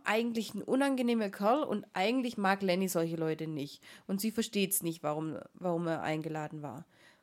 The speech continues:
Den Kellner erkennt sie nicht oder hat sie nicht erkannt. Ähm, Lenny hält auch die Fernbedienung nicht in der Hand, mit dem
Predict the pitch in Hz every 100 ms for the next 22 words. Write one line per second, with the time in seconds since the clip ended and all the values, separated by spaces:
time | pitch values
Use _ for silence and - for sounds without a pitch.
0 | _ - 196 190 214 214 190 143 175 165
1 | - 156 415 - - 190 190 196 302 285
2 | 302 285 277 262 269 - _ _ _ _
3 | - - 190 180 180 92 - _ _ _
4 | _ _ - 202 214 226 208 190 190 -
5 | 202 220 220 208 220 214 202 196 196 147
6 | 190 190 196 185 175 175 170